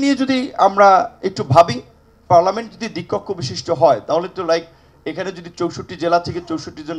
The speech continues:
সিনেটর নির্বাচিত হয়, সেখানে আরও দশজন বিশিষ্ট ব্যক্তিরা মিলে আশি কিংবা পঁচাশি সদস্যের একটা সিনেট থাকে, তখন তো আমরা যে কোনো অ্যাপয়েন্টেড ক্ষেত্রে আমেরিকাতে যেভাবে সিনেটর হিয়ারিং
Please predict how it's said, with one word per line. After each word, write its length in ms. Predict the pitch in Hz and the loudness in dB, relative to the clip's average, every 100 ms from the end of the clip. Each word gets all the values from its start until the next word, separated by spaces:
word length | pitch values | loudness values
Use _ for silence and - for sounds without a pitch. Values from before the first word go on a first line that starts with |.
| 135 | -12
সিনেটর 380 | 170 180 190 160 | -12 -8 -6 -6
নির্বাচিত 380 | 143 147 143 147 135 | -4 -4 -6 -8 -6
হয়, 120 | 117 - | -6 -8
সেখানে 260 | 151 160 165 165 _ - 139 | -8 -6 -6 -8 _ -4 -2
আরও 120 | 180 | 0
দশজন 260 | 165 165 170 151 | 0 -2 -6 -12
বিশিষ্ট 240 | 175 - - | -16 -14 -14
ব্যক্তিরা 280 | 156 - 175 160 | -14 -12 -12 -4
মিলে 120 | 165 | -2
আশি 140 | 139 160 156 | -2 -8 -10
কিংবা 180 | 156 165 | -6 -6
পঁচাশি 260 | 165 170 160 170 | -6 -14 -14 -12
সদস্যের 300 | 151 147 156 | -12 -10 -6
একটা 140 | 139 - - - - | -4 -4 -8 -16 -10
সিনেট 260 | 233 262 - | -4 -4 -2
থাকে, 200 | 156 131 107 _ _ - | -4 -4 -14 _ _ 2
তখন 220 | 214 247 247 | 4 4 4
তো 60 | 247 | 4
আমরা 200 | 196 202 208 202 139 | 4 2 2 0 -6
যে 80 | 175 226 | -8 -4
কোনো 120 | 247 226 | 0 2
অ্যাপয়েন্টেড 440 | 175 202 208 202 | 2 -2 -6 -8
ক্ষেত্রে 280 | 185 175 202 170 151 | -10 -12 -6 -6 -6
আমেরিকাতে 380 | 170 185 202 160 | -8 -12 -14 -8
যেভাবে 220 | 170 160 160 | -6 -4 -8
সিনেটর 300 | 165 175 175 143 | -12 -10 -8 -6
হিয়ারিং 280 | 123 180 214 | 0 2 2